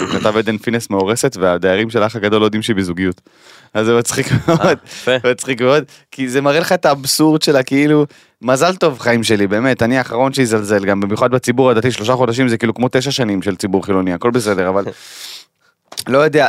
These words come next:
Speaker 1: זה, זה הילד שצעק זאב, היא כל פעם צועקת זוגיות, ואנחנו כל פעם מאמינים, עד שהיא אומרת שהיא מאורסת, אנחנו כזה, "בסדר." בסדר, בוא נראה אם זה ישרוד. אתה יודע כמה זוגות מתארסים ולא מתחתנים
Speaker 2: פה
Speaker 1: בסוף?
Speaker 2: פה.
Speaker 1: פה פה. פה פה. <laughs>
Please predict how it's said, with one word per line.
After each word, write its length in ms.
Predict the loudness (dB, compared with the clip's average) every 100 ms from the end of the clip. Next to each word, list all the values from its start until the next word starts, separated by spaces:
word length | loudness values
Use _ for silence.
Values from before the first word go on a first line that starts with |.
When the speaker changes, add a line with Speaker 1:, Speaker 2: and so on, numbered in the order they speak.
| 0
Speaker 1:
זה, 260 | 0 2 0
זה 240 | 0 2
הילד 240 | 4 2 0
שצעק 360 | 0 0 0
זאב, 360 | 2 2 2 -6 -14
היא 80 | -4
כל 80 | 0
פעם 160 | 0 2
צועקת 300 | 0 0 -2
זוגיות, 460 | 0 2 2 2
ואנחנו 220 | -2 0
כל 60 | 0
פעם 120 | 0
מאמינים, 460 | 2 2 2 2 2
עד 120 | 0
שהיא 100 | 2
אומרת 200 | 2 2
שהיא 120 | 2
מאורסת, 280 | 2 2 2
אנחנו 160 | -2 -2
כזה, 180 | -2 -2
"בסדר." 560 | -4 -4 -4 -4 -8 -12 -20 _ _ _ -6
בסדר, 1120 | -2 -2 0 0 0 0 0 0 0 0 -2 -2
בוא 120 | -2
נראה 220 | 0 0 0
אם 80 |
זה 100 | 0 -4
ישרוד. 300 | -2 -2 0
אתה 100 | 0
יודע 80 |
כמה 160 | 0 -2
זוגות 200 | -2 -2
מתארסים 360 | -4 -4 -2 -2
ולא 100 | -2
מתחתנים 280 | 2 2 2
Speaker 2:
פה 40 |
Speaker 1:
בסוף? 180 | 2 4 4 4 4 4 2
Speaker 2:
פה. 160 | 2 2
Speaker 1:
פה 100 | 2
פה. 80 | 2 2 0 -2 -16 -20 _
פה 320 | -2 0 2
פה. 80 | 4 4 4 2
<laughs> 60 | 2